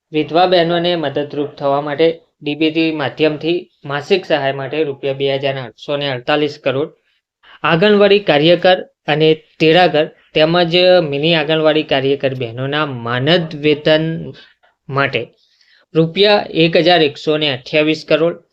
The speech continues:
પૂરક પોષણ યોજના અંતર્ગત ત્રણથી છ વર્ષના બાળકોને આંગણવાડીમાં ગરમ નાસ્તો અને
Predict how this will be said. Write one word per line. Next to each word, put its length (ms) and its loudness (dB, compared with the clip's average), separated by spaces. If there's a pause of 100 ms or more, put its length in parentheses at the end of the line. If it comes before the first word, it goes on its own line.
(500)
પૂરક 320 4
પોષણ 380 2
યોજના 320 0
અંતર્ગત 480 0 (180)
ત્રણથી 520 -4
છ 100 -18 (200)
વર્ષના 440 -2
બાળકોને 520 -2 (260)
આંગણવાડીમાં 880 -2
ગરમ 360 -4
નાસ્તો 420 -4 (580)
અને 180 2